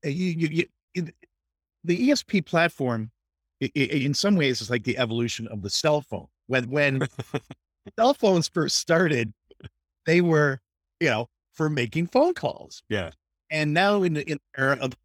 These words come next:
Speaker 1: smartphones,
Speaker 2: Yeah.
Speaker 1: that's like an afterthought. If somebody calls you, you're gonna say, "Are you kidding me? Text me," or something else. So, and I, I, and I think with, with E S P platforms, to your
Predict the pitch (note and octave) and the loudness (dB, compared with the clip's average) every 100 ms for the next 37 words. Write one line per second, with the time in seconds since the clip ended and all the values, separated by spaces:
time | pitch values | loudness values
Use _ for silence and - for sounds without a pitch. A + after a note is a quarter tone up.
0 | - - - D3 F3 - - - B2+ A2+ | -14 -10 -8 -2 -2 -2 -4 -2 0 2
1 | A#2+ C3+ - - A#2 G2 - _ _ _ | 0 -4 -6 -2 0 0 -6 _ _ _
2 | _ B3 C4+ A3 F3 G#3+ C4 E3+ D3+ C3 | _ -4 -2 0 2 2 2 0 0 0
3 | B2 C3+ B3 F#3+ - - C4 A#3+ E3 D3 | 0 0 0 0 -2 0 2 2 0 0
4 | D#3 E3 D3+ B3 A3 - - _ _ - | -2 0 0 0 -2 -4 -16 _ _ -20
5 | G#4 G4+ B3+ D#3 _ _ - A#2 - - | -12 -4 -4 -4 _ _ -8 -6 -6 -8
6 | F3 C3+ C#3 _ _ _ _ _ _ - | -6 -6 -8 _ _ _ _ _ _ -2
7 | C4+ C#4 D4+ C4+ - - F3 F3 F3 F3 | 0 4 4 4 2 0 2 2 0 -4
8 | - - F#3 G3 A#3 A3 - _ _ _ | -6 -6 -2 0 -2 -2 -8 _ _ _
9 | _ _ _ D#3 E3 F3 D#3+ G3+ F3+ - | _ _ _ -6 -2 0 2 0 0 -6
10 | E3 G#3 A3+ E3+ C3+ - B2+ | -4 0 0 -2 -10 -10 -12